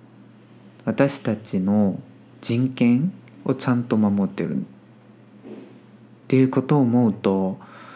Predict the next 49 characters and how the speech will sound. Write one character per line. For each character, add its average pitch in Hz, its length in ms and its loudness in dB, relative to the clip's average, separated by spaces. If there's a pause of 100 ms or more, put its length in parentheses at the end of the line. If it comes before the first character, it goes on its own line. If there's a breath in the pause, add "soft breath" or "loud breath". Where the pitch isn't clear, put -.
(360 loud breath)
本 - 220 -14 (100)
当 - 80 0
に 120 100 4
自 113 200 0
分 135 240 4
は 127 160 4 (260)
何 123 220 2
も 127 220 4
悪 113 200 2
く 107 140 -2
な 90 240 -2
い、 - 100 -10 (540)
間 110 80 0
違 131 300 0
っ - 20 -6
て - 180 -4
な 92 200 0
い - 40 -6
っ - 40 -10 (1040 loud breath)
て 117 100 0
自 107 180 -2
信 117 360 -2
が、 110 240 0 (440)
ほ 123 80 -2
ん-、 110 60 -6 (280)
自 - 140 -6
信 131 260 0
を 160 320 2 (920 loud breath)
も 113 140 2
ら 107 140 4
い 101 60 2
ま 95 140 0
し - 100 -12
た。 - 240 -14
そ - 160 -4
れ 127 80 4
も、 143 440 4 (680 loud breath)
ま 98 540 -2
あ、 - 20 -6
そ - 140 -2
れ 123 60 2
も 151 180 2
あ 165 40 2
っ 160 100 -4
た - 100 -6
か - 160 -4
ら 92 120 -2 (680)
こ 117 120 0
そ、 104 500 2